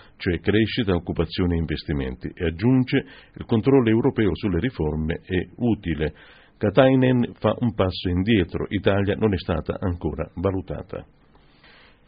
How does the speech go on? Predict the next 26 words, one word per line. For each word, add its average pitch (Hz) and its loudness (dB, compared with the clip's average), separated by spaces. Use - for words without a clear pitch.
C 147 0
G 131 2
A 143 6
Italia 127 4
torchiata 107 2
dal 92 0
fisco 104 -2
fino 92 2
all'undici 90 0
giugno, 101 4
si 95 -4
lavora 95 2
per 82 -2
pagare 92 2
le 90 0
tasse. 90 -2
Secondo 92 -2
l'ufficio 87 -4
studi 90 -2
dell'associazione 80 -2
che - -8
riunisce 82 -4
artigiani 80 -2
e - -10
piccole 87 -4
imprese, 117 0